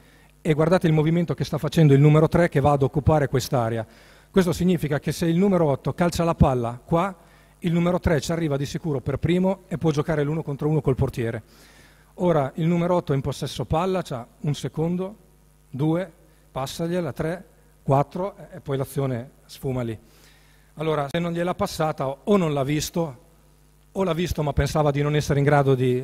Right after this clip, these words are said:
riuscire a fare quel passaggio, oppure non l'ha visto perché non è capace di correre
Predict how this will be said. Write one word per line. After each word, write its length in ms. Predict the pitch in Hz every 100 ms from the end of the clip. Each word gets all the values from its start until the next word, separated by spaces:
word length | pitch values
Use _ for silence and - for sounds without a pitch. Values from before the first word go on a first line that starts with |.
| 151
riuscire 440 | 139 135 - 143
a 40 | 131
fare 180 | 135
quel 140 | 127 123
passaggio, 600 | 131 - 165 165 143 160 - - -
oppure 400 | 175 - 240 160
non 140 | 156
l'ha 100 | 165
visto 280 | 180 190 160
perché 380 | 139 139 - 156
non 200 | 147 156
è 60 |
capace 440 | 147 147 165 156 143
di 100 | 135
correre 600 | - 156 143 131 127